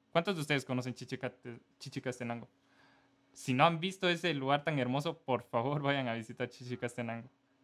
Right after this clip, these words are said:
Y, y sí, yo, yo me mudé a la ciudad cuando tenía quince años, aquí en,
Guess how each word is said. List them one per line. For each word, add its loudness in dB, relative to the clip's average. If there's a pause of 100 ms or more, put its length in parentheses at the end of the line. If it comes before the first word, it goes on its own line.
(800)
Y, 4
y 4
sí, -6 (560)
yo, 2
yo 0
me 4
mudé 6
a 6
la 0
ciudad -4
cuando 0
tenía 0
quince 0
años, -4 (840)
aquí 4
en, -2